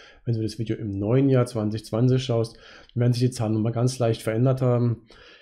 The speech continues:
Ich gehe mal einfach davon aus, dass es heute keinen Flash-Crash gibt und dass dann die Änderungen nicht wesentlich sein werden.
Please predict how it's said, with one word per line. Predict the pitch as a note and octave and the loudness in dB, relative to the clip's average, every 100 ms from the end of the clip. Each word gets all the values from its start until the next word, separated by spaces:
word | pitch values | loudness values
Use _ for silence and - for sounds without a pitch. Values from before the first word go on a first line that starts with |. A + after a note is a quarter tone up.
| _ - | _ -6
Ich | - | 0
gehe | C#3+ | 2
mal | B2+ B2 | 4 2
einfach | B2 B2 | 0 0
davon | A#2+ A2+ A2+ A2 | 0 -2 -2 -4
aus, | G2+ F#2+ A2 A2+ | -4 -4 -2 -4
dass | A#2 G#2+ | -6 -8
es | - | -4
heute | A2 A2 A2 | -2 -2 -4
keinen | A2+ A#2+ | -4 -2
Flash-Crash | A#2 B2 B2 - - B2 B2 - | -2 -2 -2 -4 -2 -2 -2 0
gibt | B2+ C3 - B2 | 0 0 -6 -8
und | A2+ A2 G#2 | -4 -2 -4
dass | G#2 | -6
dann | - G#2 | -6 -6
die | G2 | -4
Änderungen | G2 G#2+ G#2 | -4 -2 -2
nicht | F#2+ - | -4 -4
wesentlich | G2 A2 G#2+ F#2 - | -4 -4 -4 -6 -8
sein | D#2+ D#2+ | -8 -8
werden. | D#2+ D#2 E2+ F2+ | -10 -10 -10 -10